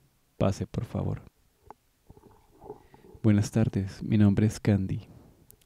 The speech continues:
"Señorita, por favor, pórtese seria." "Está bien." "Soy esposa de Terrence y quiero hacer una aclaración, señor Marlowe."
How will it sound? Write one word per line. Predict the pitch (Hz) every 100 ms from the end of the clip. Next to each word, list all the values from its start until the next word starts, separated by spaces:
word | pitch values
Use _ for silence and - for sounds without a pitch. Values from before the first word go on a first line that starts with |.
| _ _ _ _ _ _ _ _ - 1047 855 719 659 508 539 880 988 1017 1077 - _ _ - - - - -
"Señorita, | - 95 92 101 98
por | 92
favor, | - 87 87 -
pórtese | 90 - 101 95
seria." | - 98 107 98 - _ _ _ _ _ -
"Está | 123 -
bien." | 87 90 117 _ _ - 807 855 _ - - - - _ _ _ _ - -
"Soy | - 147
esposa | 151 160 -
de | 170
Terrence | - 117 104 87 - - - _ - - - _
y | -
quiero | - 127
hacer | 135 139 147
una | 147
aclaración, | 143 120 107 104 - 135 117
señor | 98 71 -
Marlowe." | - - - 113